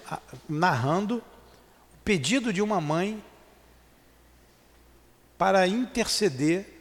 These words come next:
junto ao filho que sofre numa região umbralina. E ele tá lá há muito tempo. E somente agora ela encontra, ela vê nele cansaço. Cansaço da maldade,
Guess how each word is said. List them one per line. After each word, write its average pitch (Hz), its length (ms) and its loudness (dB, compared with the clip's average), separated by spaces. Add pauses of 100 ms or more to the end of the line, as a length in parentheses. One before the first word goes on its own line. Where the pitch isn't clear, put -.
(380)
junto 151 400 -6
ao 170 80 -6
filho 147 480 -4 (460)
que 185 140 -4
sofre 160 500 0
numa 147 220 -4
região 135 340 -2
umbralina. 135 580 -2 (1600)
E 214 180 4
ele 247 180 4
tá 214 180 0
lá 208 100 4
há 233 60 4
muito 208 460 0
tempo. 123 400 -2 (920)
E 196 100 2
somente 220 640 4
agora 156 600 4
ela 170 220 6
encontra, 170 800 0
ela 139 220 0
vê 147 300 0
nele 143 580 0 (320)
cansaço. - 800 -2 (1200)
Cansaço 143 800 -2
da 120 140 0
maldade, 127 840 -2